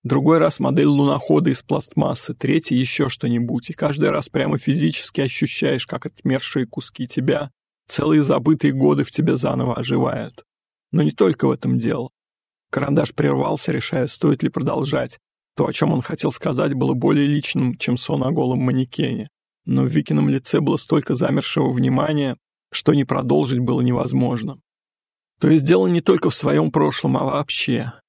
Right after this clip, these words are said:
Меня всё больше общее прошлое интересует, оно явно перевешивает настоящее. Как бы мы за своё настоящее не держались, разве сравнить его с прошлым, где столько всего?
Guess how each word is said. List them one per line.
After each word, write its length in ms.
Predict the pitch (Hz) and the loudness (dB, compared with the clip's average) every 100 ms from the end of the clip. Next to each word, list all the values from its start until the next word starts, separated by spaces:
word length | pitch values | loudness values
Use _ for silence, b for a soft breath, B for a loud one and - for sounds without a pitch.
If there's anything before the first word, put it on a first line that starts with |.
| _ _ _ - | _ _ _ -2
Меня 200 | 139 143 | 0 0
всё 180 | - 147 | 0 2
больше 360 | 156 180 - | 2 2 2
общее 300 | 165 - 160 | 0 0 -2
прошлое 460 | - - - - 123 | 2 0 0 -2 -4
интересует, 720 | 123 - 120 - - 120 - | -2 -2 -4 -2 -2 -2 -4
оно 160 | 123 131 | -4 -2
явно 360 | 143 147 143 | 0 0 -2
перевешивает 640 | 127 143 143 147 - 123 - | 0 2 2 0 -2 -4 -6
настоящее. 880 | - - 135 127 117 - - 165 - _ _ _ _ - | -8 -4 -2 -4 -6 -8 -10 -14 -20 _ _ _ _ -2
Как 200 | 160 160 | 0 2
бы 100 | 156 | 2
мы 140 | 156 | 2
за 80 | 139 | 0
своё 240 | - 139 | 0 0
настоящее 580 | 139 - 139 139 139 135 | 0 -2 0 0 0 0
не 120 | 135 | 0
держались, 540 | 123 131 120 165 147 - | 0 -2 0 0 -2 -4
разве 260 | 143 156 | -6 -6
сравнить 440 | - - 131 175 165 | -6 -4 0 0 0
его 120 | 143 | -2
с 100 | - | -2
прошлым, 440 | 143 143 - 123 | -2 -2 -2 -6
где 140 | 120 120 | -4 -6
столько 420 | - - 127 - | -2 -2 -2 -6
всего? 500 | - 131 123 127 | -4 -2 -2 -2